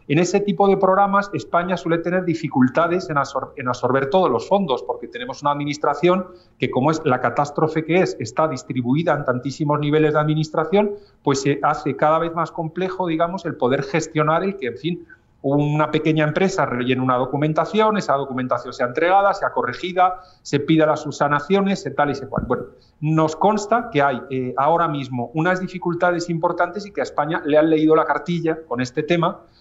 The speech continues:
diciéndole que, bueno, eh, si acabáis recibiendo fondos que no sean sota, caballo y rey, ¿no? Como fueron los fondos, por ejemplo, que se pidieron a Bruselas para poder seguir pagar los ertes, ¿no?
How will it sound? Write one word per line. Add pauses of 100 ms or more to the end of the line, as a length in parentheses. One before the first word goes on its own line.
(160)
diciéndole
que,
bueno,
eh,
si
acabáis
recibiendo
fondos (420)
que
no
sean
sota,
caballo
y
rey,
¿no?
Como
fueron
los
fondos,
por
ejemplo, (240)
que
se
pidieron
a
Bruselas
para
poder
seguir
pagar
los
ertes,
¿no?